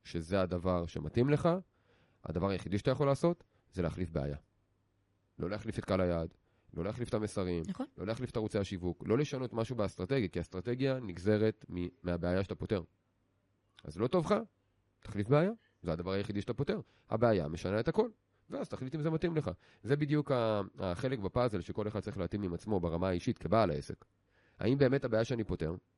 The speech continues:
Speaker 1: וקהל היעד, כפועל יוצא מהבעיה הזו, המסרים לקהל היעד, ערוצי השיווק שאני צריך לשווק בהם, כי קהל היעד נמצא שם,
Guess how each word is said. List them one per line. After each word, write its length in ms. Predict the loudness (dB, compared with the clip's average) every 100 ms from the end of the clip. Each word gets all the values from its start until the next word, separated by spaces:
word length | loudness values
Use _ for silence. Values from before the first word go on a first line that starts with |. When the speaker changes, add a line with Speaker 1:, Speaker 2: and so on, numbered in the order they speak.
| _ _ _ _ -10
Speaker 1:
וקהל 300 | -4 0 2
היעד, 400 | 2 0 -2 -6 _ _ _
כפועל 300 | -2 4 6
יוצא 220 | 6 6
מהבעיה 460 | 6 6 4 6 6
הזו, 220 | 4 0 -10 _ _
המסרים 460 | -2 0 4 4 4
לקהל 220 | 2 2
היעד, 200 | 0 -2 -8 _ -4
ערוצי 300 | -2 2 0
השיווק 440 | 0 -2 0 0
שאני 180 | 0 -2
צריך 140 | -4
לשווק 280 | -4 0 0
בהם, 240 | 2 0 -2 _ _ _
כי 180 | -4 -2
קהל 180 | 2 2
היעד 300 | 4 4 2
נמצא 240 | 0 -2
שם, 220 | 0 0